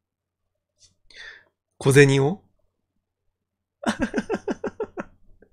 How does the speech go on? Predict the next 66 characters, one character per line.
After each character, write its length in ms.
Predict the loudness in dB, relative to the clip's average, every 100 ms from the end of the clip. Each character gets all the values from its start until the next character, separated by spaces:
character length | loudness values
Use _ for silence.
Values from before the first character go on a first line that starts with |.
| -20 -6 -4 -4 -6 -4
二 180 | 0 2
度 140 | 2
手 160 | 4 2
間 180 | 2
だ 120 | 0 0
と 180 | -2
思 120 | -2 -4
い 20 |
ま 160 | -6
す 100 | -8
け 140 | -10 -10
ど 100 | -8
ね。 420 | -10 -12 -14 -18 -20 _ _ _ _ _ _ _ _ -20 -20 _
持 80 | -6
っ 80 | -2
て 120 | 0
る 80 | 0
お 60 | 0
金 220 | 0 4
を 320 | 4 2 -4 -12
な 180 | -8
ん 20 | -6
か 80 |
全 220 | -4 -4 -4
部 240 | -8 -10 -12
ゼ 240 | 2 4
ロ 100 | 4
に 140 | 2 0
し 100 | 0
て 100 | 0
か 120 | -2
ら 80 | -4
っ 60 |
て 100 | -8
こ 80 | -10
と？ 320 | -12 -14 -18 _ _ _ _ _ _ _ _ _ _
小 160 | -4 0
銭 280 | 2 4 4
を 40 |
シ 140 | 4
ュ 40 | 2
ッ 60 |
と 120 | 0 -6
さ 120 | -6
せ 120 | -8
る 80 | -8
感 160 | -10
じ 60 | -10
な 60 | -12
の 60 |
か 60 | -14
な？ 280 | -20 -20 -20 _ _ _ _ _ _ _ _ _ _ -8
動 360 | -2 0 0
物 280 | -2 -2 4
の 80 | 6 8
森 240 | 6 6 4
あ 140 | 0 2
る 100 | 0
あ 60 | 0
る 80 |
な 100 | -2
ら 160 | -4 -4
あ 80 | -6
る 80 | -8
ん 80 |
だ。 240 | -16 -20